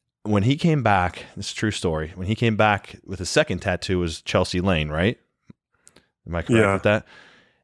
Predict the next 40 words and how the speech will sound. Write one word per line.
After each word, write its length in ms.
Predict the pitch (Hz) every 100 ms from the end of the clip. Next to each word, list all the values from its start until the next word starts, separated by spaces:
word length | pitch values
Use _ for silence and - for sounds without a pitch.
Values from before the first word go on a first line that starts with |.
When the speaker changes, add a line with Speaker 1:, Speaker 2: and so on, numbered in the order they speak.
| -
Speaker 1:
And 180 | 95 92
Speaker 2:
Yep. 280 | 117 110 - -
Speaker 1:
I, 80 | 104
I 20 |
just 220 | 104 -
thought 160 | 104 95
he 260 | - 87 95
was 140 | 90
crazy, 400 | - 98 87 78
man. 240 | 78 78 78 - - -
Who 200 | - 156
sh-, 140 | 151 -
who 260 | 120 165
rolls 320 | 160 160 143 131
in 320 | 120 104 104 - - - -
<laughs> 400 | 1077 1077 - -
w-, 160 | - 123 - -
as 160 | 117 113
an 80 |
eighteen-year-old 680 | 110 127 - 131 127 120 107 - _ _ _ _ _
man? 520 | - 107 127 110 104 107
I 80 | 101
gue-, 100 | 107
he 100 | 127
was 100 | 110
a 40 |
man, 300 | 110 90 95
not 140 | 101
a 40 | 90
boy. 240 | 101 92
I 100 | 87
was 120 | 110
a 40 | 87
boy. 280 | 101 85 82 - _ _ -
And 280 | 104 104 101
he 120 | 127
had 240 | 120 117 107
his 180 | 107
girlfriend's 640 | 92 110 120 120 117 104 -
tattoo, 720 | 110 101 - 131 92 92